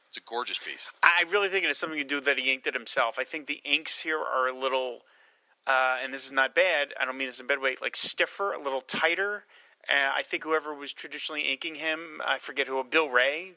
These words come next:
Speaker 2: did a lot of his stuff on Justice League. I think Bill Ray was a little too cartoony, a little too flowy, a little too loose for Luke Mc-, for Luke McDonnell. I think you need somebody a little tighter, and Mc-, McDonnell's a good inker for himself. I, I, I was like, I'm like, "Man, if,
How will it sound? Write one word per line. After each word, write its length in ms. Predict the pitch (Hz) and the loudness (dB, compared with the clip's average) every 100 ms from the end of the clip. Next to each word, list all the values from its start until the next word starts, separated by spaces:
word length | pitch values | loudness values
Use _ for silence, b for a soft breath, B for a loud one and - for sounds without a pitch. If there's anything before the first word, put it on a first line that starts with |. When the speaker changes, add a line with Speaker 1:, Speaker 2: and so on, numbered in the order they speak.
| _ | _
Speaker 2:
did 140 | 165 | -2
a 40 | 165 | 4
lot 200 | 160 160 | 4 2
of 60 | |
his 80 | 156 | -2
stuff 220 | - 170 | -6 -6
on 80 | 156 | -4
Justice 240 | 139 147 170 | -4 -4 -2
League. 200 | 185 - B B | -4 -4 B B
I 60 | - | -2
think 180 | 170 147 | 0 2
Bill 160 | 165 | 4
Ray 160 | 143 156 | 6 4
was 140 | 147 | 2
a 20 | 151 | -6
little 80 | |
too 160 | 143 170 | -8 -6
cartoony, 560 | - 147 - 151 160 156 | -4 -2 -2 -2 -2 0
a 60 | |
little 200 | 143 135 | 0 -2
too 200 | - 160 | -6 -10
flowy, 640 | 127 - - 131 143 156 156 | -10 -10 2 4 4 2 -2
a 40 | |
little 180 | 139 127 | -2 -4
too 160 | - 123 | -8 -10
loose 640 | 113 131 202 - - - B B B B | -6 -4 0 0 0 -4 B B B B
for 140 | - 208 | -2 2
Luke 180 | 202 | 2
Mc-, 200 | 202 214 | 0 -8
for 200 | - 214 | -4 -2
Luke 160 | 208 208 | -2 -4
McDonnell. 380 | 208 196 214 226 | -2 2 2 2
I 100 | 170 | -2
think 160 | 165 | -4
you 80 | 147 | -8
need 140 | 151 - | -6 0
somebody 400 | 156 147 143 - B B B - | 2 2 0 -6 B B B -6
a 80 | |
little 320 | 135 143 147 135 _ | 0 2 0 -2 _
tighter, 540 | - 156 135 120 104 - | 2 2 4 -2 -4 -2
and 360 | 127 127 127 127 | 0 0 -4 -12
Mc-, 120 | 139 - | -12 -12
McDonnell's 540 | 139 117 139 135 131 117 | -10 -2 0 2 -2 -4
a 20 | |
good 160 | 131 | -2
inker 180 | 131 127 | -2 -2
for 140 | - 123 | -8 -8
himself. 380 | 110 123 104 - | -2 0 0 0
I, 380 | 143 131 139 139 151 | 0 2 -2 2 2
I, 60 | |
I 20 | |
was 220 | 160 139 127 | 2 0 0
like, 420 | 120 110 - - | 0 -2 -18 -12
I'm 100 | 147 | -4
like, 200 | 139 120 | -4 -2
"Man, 260 | 160 160 | 2 2
if, 60 | 131 | 0